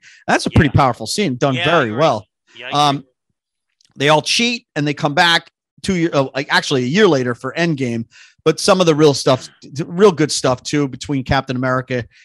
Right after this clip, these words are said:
Speaker 1: and, and Spider-Man and Endgame. Everything works in Endgame. It's hard to really pinpoint what would be wrong with Endgame. There really isn't. Um, then that very same year, Chuck, you know, Endgame comes out in April, but we get, before the year is up, Far From Home,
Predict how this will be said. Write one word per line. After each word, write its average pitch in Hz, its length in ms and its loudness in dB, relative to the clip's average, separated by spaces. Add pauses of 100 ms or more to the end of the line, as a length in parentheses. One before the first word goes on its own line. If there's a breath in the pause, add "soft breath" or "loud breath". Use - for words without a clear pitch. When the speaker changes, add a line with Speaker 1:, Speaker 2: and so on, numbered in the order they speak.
(160 soft breath)
Speaker 1:
and, 113 280 -4
and 110 180 -6
Spider-Man 135 680 0
and 127 100 -4
Endgame. 127 500 -6
Everything 143 400 -4
works 110 440 -10 (260)
in 123 100 -6
Endgame. 120 380 -6
It's 120 100 -12
hard 143 300 -2 (340)
to 139 100 -6
really 131 440 -4 (200)
pinpoint 123 520 -4 (400)
what 139 220 -10
would 123 100 -8
be 110 140 -12
wrong 123 280 -8
with 107 120 -12
Endgame. 104 340 -12
There 127 100 -10
really 110 320 -6
isn't. 101 340 -10 (380 soft breath)
Um, 135 440 -4 (160)
then 175 200 2
that 175 120 2
very 165 220 4
same 147 320 -2
year, 196 180 4
Chuck, 139 340 -2 (320)
you 139 140 -4
know, 143 40 0
Endgame 147 340 0
comes 143 180 -4
out 143 160 0
in 135 60 -8
April, 139 460 -4 (200)
but 139 80 -6
we 143 80 0
get, 151 240 0
before 180 300 0
the 165 80 0
year 135 160 0
is 120 160 -6
up, 123 200 -4 (280)
Far 151 200 4
From 123 240 -8
Home, 135 460 -2